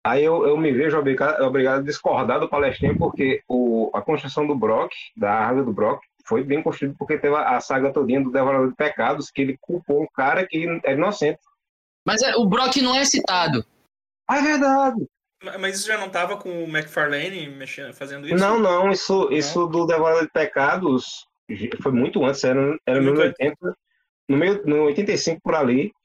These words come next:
Speaker 1: Aí o McFarlane pegou isso aí, aí criou aquela história do, ah, não foi nem McFarlane, foi o David Michelin, né?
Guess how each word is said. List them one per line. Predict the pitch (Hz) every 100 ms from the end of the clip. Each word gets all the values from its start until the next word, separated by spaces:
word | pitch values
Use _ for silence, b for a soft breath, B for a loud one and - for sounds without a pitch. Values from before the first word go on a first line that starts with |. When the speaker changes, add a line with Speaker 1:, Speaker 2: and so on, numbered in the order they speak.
| _ _ _ _
Speaker 1:
Aí | 139
o | 147
McFarlane | 180 - 180 147 160 -
pegou | 190 196 139 135 175 - _ _ -
isso | 127 -
aí, | 147 131 151 - -
aí | 131 156 - _ _ -
criou | 175 143
aquela | 135 131
história | - 127 123
do, | 120 143
ah, | 160
não | 180
foi | 175
nem | 185
McFarlane, | 185 185 139
foi | 135
o | 143
David | 143 156
Michelin, | 139 151 120
né? | 120 139